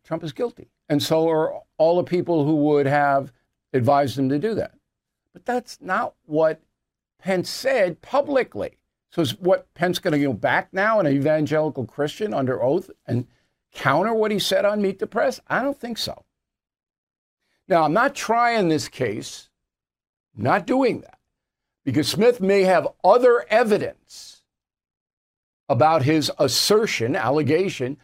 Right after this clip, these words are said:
that Trump knew he lost and took illegal steps to negate the election. He might have had something else that I, I don't know about.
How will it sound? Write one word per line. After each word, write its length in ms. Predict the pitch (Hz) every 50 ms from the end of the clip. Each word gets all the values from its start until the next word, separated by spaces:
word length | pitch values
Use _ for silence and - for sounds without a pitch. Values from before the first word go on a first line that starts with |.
| _ _ _ _ _
that 100 | - 120 -
Trump 300 | - - 175 165 - -
knew 260 | 139 147 185 240 277
he 100 | 285 269
lost 600 | 262 285 294 247 156 117 131 151 - - - _ _ _ _ _ _ _ _ _ _ _ _ _ _ _ _ _ _ _ -
and 160 | 165 160 156
took 180 | - 165 170 -
illegal 560 | 175 156 143 151 170 165 156 170 160 156 143 -
steps 680 | - - - - 185 165 139 - _ - - - _ _ _ _ _ _ _ _ _ _ _ _ _ _ _ _
to 120 | - 151 147
negate 360 | 147 139 117 139 120 107 107
the 100 | - 160
election. 380 | 180 202 - 110 - - - _ _ _ _ _ _
He 100 | - 277
might 260 | 339 330 320 320 302
have 160 | 294 302 294 294
had 220 | 294 285 269 - _ _ _ - _ _ _
something 420 | - - 208 220 226 - 262 262
else 260 | 269 285 285 285 220
that 100 | 233 233 220 - - _ -
I, 160 | 170 190 220
I 20 |
don't 180 | 262 277 269 254
know 200 | 254 254 247 240
about. 280 | 202 151 135 107 -